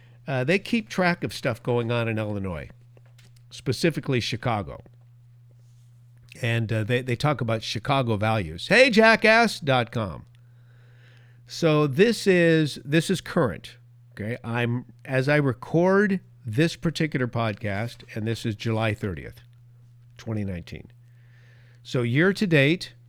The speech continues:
shot and killed in Chicago, two hundred sixty-nine people. Shot and wounded,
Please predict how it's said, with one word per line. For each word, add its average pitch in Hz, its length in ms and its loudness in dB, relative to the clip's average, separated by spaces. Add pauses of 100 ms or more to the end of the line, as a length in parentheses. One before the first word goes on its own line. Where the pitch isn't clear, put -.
(680)
shot 160 540 0
and 165 220 0
killed 123 600 0 (220)
in 139 140 0
Chicago, 110 640 -4 (240)
two 151 180 -2
hundred 135 240 0
sixty-nine 107 560 -4
people. - 380 -10 (1900)
Shot 151 500 0
and 127 200 0
wounded, 185 500 2